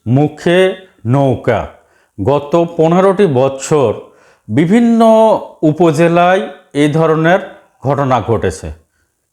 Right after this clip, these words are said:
কেন এমন ঘটনা হলো জানার জন্য আমি একটি উপজেলার ছোট একজন বিএনপির নেতাকে প্রশ্ন করেছিলাম যে, "আপনি দীর্ঘদিন থেকে বিএনপি করেন,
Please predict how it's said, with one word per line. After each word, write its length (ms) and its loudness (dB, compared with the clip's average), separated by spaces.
কেন 240 2
এমন 320 2
ঘটনা 340 0
হলো 420 0
জানার 400 0
জন্য 500 -2
আমি 600 0
একটি 240 -2
উপজেলার 1120 0
ছোট 260 -2
একজন 460 0
বিএনপির 460 -2
নেতাকে 500 -2
প্রশ্ন 440 -2
করেছিলাম 600 -2
যে, 80 0
"আপনি 380 0
দীর্ঘদিন 560 0
থেকে 320 0
বিএনপি 560 0
করেন, 360 0